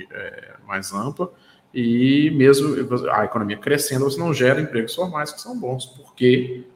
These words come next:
lá em dois mil e dezesseis, dois mil e dezessete, é, com a classe trabalhadora derrotada, é, o, o governo Temer e depois o governo Bolsonaro aprovaram medidas que tiram renda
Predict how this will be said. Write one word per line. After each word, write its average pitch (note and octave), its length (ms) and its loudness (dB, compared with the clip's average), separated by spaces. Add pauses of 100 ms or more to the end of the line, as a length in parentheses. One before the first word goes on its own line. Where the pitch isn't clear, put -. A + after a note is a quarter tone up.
lá A2 280 2
em A2 40 -10
dois C3 240 -2
mil A2 200 -12
e G#2 40 -10
dezesseis, B2+ 640 -6
dois G2+ 160 -14
mil G2 100 -18
e - 20 -18
dezessete, A#2 720 -8 (380)
é, G2+ 640 -6 (160)
com C3+ 220 0
a C3 80 0
classe A2+ 300 -4
trabalhadora G#2 640 -2
derrotada, A2 960 0 (460)
é, G2 280 -16
o, F2 340 -16
o G2+ 60 -18
governo G#2 340 -16
Temer A2 420 -8
e F#2+ 40 -12
depois G2 220 -18
o - 40 -20
governo A#2+ 200 -14
Bolsonaro F3+ 560 -6
aprovaram E3 540 4
medidas C3 460 0
que - 120 -6
tiram F#3 380 0
renda C3 460 -4